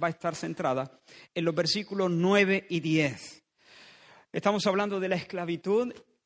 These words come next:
Esclavos, estos no son siervos pagos, no son siervos con un salario,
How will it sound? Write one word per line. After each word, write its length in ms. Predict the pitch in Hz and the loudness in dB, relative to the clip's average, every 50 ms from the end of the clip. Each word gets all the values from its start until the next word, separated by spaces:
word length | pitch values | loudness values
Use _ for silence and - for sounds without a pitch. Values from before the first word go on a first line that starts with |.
| _ _ - | _ _ -6
Esclavos, 800 | 196 180 160 - - - 190 202 208 196 208 220 220 - - - - _ _ _ _ _ - | -4 -4 -4 -6 -6 -4 -2 -2 -2 0 -2 -4 -4 -6 -10 -12 -16 _ _ _ _ _ -10
estos 240 | 202 208 - 247 | -8 -6 -4 -4
no 140 | 226 226 233 | -2 -2 -4
son 240 | - - 233 226 208 | -4 -4 -4 -4 -2
siervos 420 | - - 214 208 208 202 196 180 | -4 -4 -2 -2 -4 -2 -4 -6
pagos, 560 | - - - 214 214 175 135 98 - - - - | -6 -2 0 0 0 0 -2 -6 -12 -12 -16 -14
no 180 | - - 170 185 | -12 -8 -8 -6
son 200 | - 220 208 190 | -4 -4 -4 -4
siervos 380 | - - 208 208 208 196 190 - | -4 -2 -2 -2 0 -2 -4 -6
con 140 | - 185 196 | -6 -8 -6
un 100 | 196 180 | -6 -6
salario, 640 | - 190 180 185 190 190 196 202 202 202 202 196 | -4 -2 0 2 2 2 2 0 0 -2 -2 -4